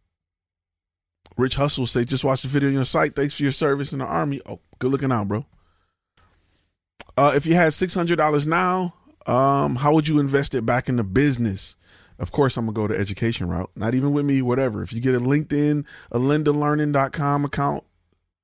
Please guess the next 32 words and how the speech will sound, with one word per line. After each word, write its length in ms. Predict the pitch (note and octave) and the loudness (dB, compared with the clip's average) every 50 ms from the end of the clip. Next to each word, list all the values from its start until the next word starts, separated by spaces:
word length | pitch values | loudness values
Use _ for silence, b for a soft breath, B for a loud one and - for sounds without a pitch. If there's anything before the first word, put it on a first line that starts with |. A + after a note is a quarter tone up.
| _ _ _ _ _ | _ _ _ _ _
this 200 | C#3 D3+ D#3 - | 0 0 0 0
is 120 | D3+ C#3+ | -4 -2
gonna 160 | - D3+ C#3 C3+ | 0 0 0 0
be 80 | C#3 | 0
your 140 | C3 B2+ B2 | 0 0 0
best 280 | A#2 B2+ B2 A#2 - B2+ | 2 0 0 -2 -2 -2
investment. 460 | A2+ G#2+ A2 G2+ - - - - - _ _ _ _ _ _ _ _ _ _ _ _ _ _ | -2 -2 -2 -6 -8 -10 -16 -20 -20 _ _ _ _ _ _ _ _ _ _ _ _ _ _
There, 120 | A#2+ B2+ | 0 2
nothing, 400 | B2+ B2+ C#3+ D#3 - E3 D3+ D3 C#3 | 4 4 4 4 2 0 -4 -2 -2
nothing 260 | D3 D3+ D#3 D3 C#3+ | -2 0 2 0 0
tops 300 | D3 C3 G#2+ G#2+ - - | 0 -2 -4 -4 -8 -10
that. 220 | C3+ - - - - _ | -10 -10 -10 -14 -14 _
There's 180 | - A#2 A#2 B2+ | -4 -4 -2 0
no 160 | C3 A#2+ A2+ | 0 -2 -2
gear. 500 | A2 A2+ C3 D3 D3+ D3+ D#3 E3 E3 B B B B B B B B B | -2 -4 -2 0 2 2 2 2 0 B B B B B B B B B
This, 560 | - G#2+ A#2+ C#3+ E3 G3+ A#3 A#3 - - - - b b b b b b b b - | -14 -6 0 2 4 4 2 0 -4 -12 -14 -18 b b b b b b b b 0
um, 360 | C3+ C#3+ C#3+ D3 D3 C#3 - - | 0 2 2 2 0 0 -2 0
your 140 | B2+ B2+ A#2+ | 0 0 2
website, 580 | B2 C#3+ D#3+ G3 G3 - F#3+ F#3+ A3 - - - _ _ _ _ _ _ _ _ _ _ | 4 2 2 2 0 0 0 0 0 0 -4 -8 _ _ _ _ _ _ _ _ _ _
great 260 | A#2+ C3 D3 D#3+ - - | 2 2 2 2 2 0
copy 380 | - D3+ D3 D#3+ - F3+ F3+ | 0 0 0 0 0 -4 -6
for 220 | F3+ - - F3 F3 | -6 -2 0 2 2
your 160 | F3+ F#3 F3+ | 4 4 4
website, 560 | F3 G3+ G#3 G#3 - - G#3+ A3+ C4+ - - _ _ _ _ | 4 2 0 -2 -2 -4 -4 -4 -4 -6 -10 _ _ _ _
right? 200 | - B2+ D3+ - | -2 -2 -2 -2
Hire 360 | - - - D3+ D#3 E3 D#3+ | -2 -2 -2 0 0 0 0
somebody 420 | D#3+ - E3 F3 E3+ E3 E3+ F3 F#3 | -2 -2 -2 0 0 0 0 0 -2
who 260 | E3+ F3 E3 E3+ E3 | -4 -6 -6 -4 -2
know 260 | D3 C#3+ C#3+ D3 D3+ | 0 0 0 0 -2
how 160 | D#3 D3 D3 | -2 -2 -4
to 240 | D3 - - E3+ D3+ | -4 -4 -6 -6 -6
sell 640 | - - - - C#3+ C#3+ D3 C#3+ C#3+ D3+ E3 F#3+ | -4 -2 -2 0 2 2 0 0 -2 -6 -8 -10